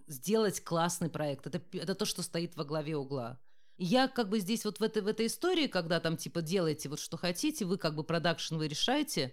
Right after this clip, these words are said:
для меня это как бы сразу такая, я н-, я никогда ни на кого не обижаюсь, я заполняю хейт-листы. Я так, у меня просто там есть пунктики в анкете, я, значит, там расставляю вот эти вот галочки.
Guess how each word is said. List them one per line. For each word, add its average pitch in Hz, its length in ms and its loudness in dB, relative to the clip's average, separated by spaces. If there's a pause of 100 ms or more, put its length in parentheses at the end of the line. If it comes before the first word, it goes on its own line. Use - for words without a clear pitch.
для 165 360 -2
меня 202 260 4
это 185 160 0
как 165 180 2
бы 156 100 -2
сразу 165 720 0
такая, 160 520 2
я 156 300 0
н-, 208 140 2
я 190 120 4
никогда 214 240 4
ни 202 60 2
на 185 40 0
кого 180 160 0
не 185 80 2
обижаюсь, 190 420 2
я 180 120 2
заполняю 160 480 0
хейт-листы. 131 800 -4 (400)
Я 202 160 6
так, 180 120 2
у 170 60 2
меня 165 140 4
просто 165 220 0
там 170 120 2
есть 180 220 0
пунктики 202 380 2
в 175 80 2
анкете, 233 540 4
я, 208 200 4
значит, 185 260 2
там 175 160 4
расставляю 175 600 4
вот 156 120 2
эти 160 160 -2
вот 151 180 -2
галочки. 127 600 -4